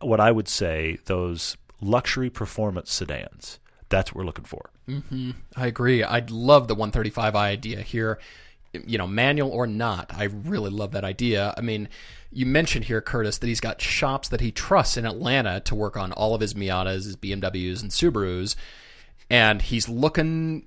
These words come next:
Speaker 2: you know, not new, a new car,
Speaker 1: Mm-hmm.
Speaker 2: which is what we're all about
Speaker 1: Which helps,
Speaker 2: here,
Speaker 1: for sure.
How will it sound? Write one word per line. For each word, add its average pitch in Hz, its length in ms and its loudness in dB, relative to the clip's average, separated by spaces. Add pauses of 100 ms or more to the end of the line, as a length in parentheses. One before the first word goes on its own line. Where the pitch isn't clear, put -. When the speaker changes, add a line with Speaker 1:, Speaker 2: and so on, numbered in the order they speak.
(120)
Speaker 2:
you 143 140 -4
know, 127 180 0
not 135 400 2
new, 151 460 0
a 127 60 0
new 185 180 -2
car, 107 480 -4
Speaker 1:
Mm-hmm. 117 220 -6
Speaker 2:
which 123 180 -2
is 110 220 -2
what 117 260 -4
we're 120 180 0
all 127 220 6
about 127 220 6
Speaker 1:
Which 147 80 2
helps, 92 260 6
Speaker 2:
here, 120 60 -4
Speaker 1:
for - 100 -4
sure. 98 200 0